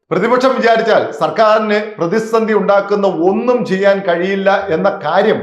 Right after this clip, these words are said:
പിണറായി വിജയന് കൃത്യമായി അറിയാം. അതുകൊണ്ട് തന്നെയാണ് പ്രതിപക്ഷ നേതാക്കളുടെ പ്രതിഷേധ സ്വരങ്ങൾ പിണറായി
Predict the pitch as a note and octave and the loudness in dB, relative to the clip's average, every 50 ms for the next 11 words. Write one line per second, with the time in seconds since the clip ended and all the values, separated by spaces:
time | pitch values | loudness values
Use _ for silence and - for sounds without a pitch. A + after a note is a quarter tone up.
0 | - C#3 C#3 D3+ E3+ F3+ F3+ F3+ F3 F3 C#3+ F3 E3+ D#3+ D3+ - - F3+ F3 - | -6 -6 -4 0 0 2 2 0 -2 -2 -2 -2 -2 -2 -4 -4 -4 -4 -6 -6
1 | - - - G#3 - D#3+ D#3+ D3+ C#3 A#2 F#2 - - - - - _ - C3+ D3 | -10 -8 -4 -2 0 0 0 0 0 -2 -6 -6 -10 -14 -16 -18 _ -8 -4 -2
2 | F3 F#3 G#3 G#3 G3+ G#3 G#3 - F#3 E3+ F3+ G#3+ B3+ A#3+ A3+ G#3+ G3 F3+ D#3+ C3 | 0 0 2 0 0 -2 -2 0 -2 -2 0 2 0 2 2 2 0 -2 -2 -6
3 | G#2+ - - - _ _ - D3+ F3 G3 A3 A3+ A3+ - A3 F#3+ F3+ F3+ F3+ F#3+ | -8 -10 -16 -20 _ _ -4 0 0 2 2 0 0 -2 -2 0 0 2 2 2
4 | F#3 F3+ F3+ F#3 F3+ F3 E3+ E3 D#3 - - - - - F3 - E3 E3 A3+ - | 0 0 -2 -4 -2 0 0 0 -2 -2 -8 -12 -12 -6 -4 -4 -2 -2 -4 -4
5 | - G3+ G#3 G#3 G3+ G3+ F#3+ G3+ - - F3 F3+ G3+ G3 G3+ E3 A#2+ - - - | 0 0 0 0 0 -2 -4 -4 -2 -2 0 0 2 0 0 -2 -2 -6 -12 -16
6 | - - _ _ D3+ D#3+ E3+ F#3+ F#3+ G3+ G3+ | -20 -20 _ _ -8 -4 0 2 2 2 2